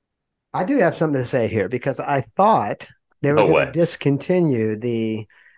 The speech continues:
Speaker 1: the decanter series, you know, the Bottle and Bond. And sure enough, uh, the, all those rumors are out there. They're incorrect. So here we go. We've got a, another probably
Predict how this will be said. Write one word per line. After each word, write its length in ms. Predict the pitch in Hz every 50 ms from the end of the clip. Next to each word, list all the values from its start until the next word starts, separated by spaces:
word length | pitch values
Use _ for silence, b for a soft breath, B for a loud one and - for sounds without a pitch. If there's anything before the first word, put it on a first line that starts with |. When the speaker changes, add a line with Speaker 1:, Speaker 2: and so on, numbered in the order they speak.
| b b b b _ _ _ _ -
Speaker 1:
the 100 | 135 127
decanter 500 | 123 120 - 143 143 143 139 - - 110
series, 460 | - - 95 87 90 87 - - -
you 180 | - 147 127 120
know, 300 | 123 120 120 127 120 - -
the 80 | - 117
Bottle 320 | 120 127 127 131 135 135
and 120 | 127 117
Bond. 400 | 117 120 120 123 131 143 147 - - -
And 500 | 127 123 123 123 123 120 117 110 - - _ _ _ _ b b b b b b _ _ _ _ _ _ _ _ _ _
sure 300 | - - - - 131 135
enough, 420 | 151 160 175 170 160 - - - - _ - -
uh, 220 | 123 120 113 - -
the, 280 | - 127 131 127 127 -
all 240 | 123 131 127 143 143
those 260 | 147 147 147 135 123
rumors 320 | 143 156 156 160 147 143
are 160 | 156 156 151
out 200 | 151 156 160 156
there. 280 | - 120 104 110 113 123 _ _ _ _ _ _ _ _ _ _ _ -
They're 340 | 131 127 120 117 113 107 -
incorrect. 640 | - 139 123 117 - - 113 95 85 82 - - -
So 160 | - 117 113
here 180 | 120 139 151
we 80 | 143 143
go. 260 | - 131 104 98 98 -
We've 100 | 143 139
got 340 | 113 - 131 117 117 113 110 _ - -
a, 120 | 110 110 110 120
another 400 | 120 120 123 123 127 139 131 -
probably 760 | - - 127 120 120 117 113 110 117 113 107 107 104 104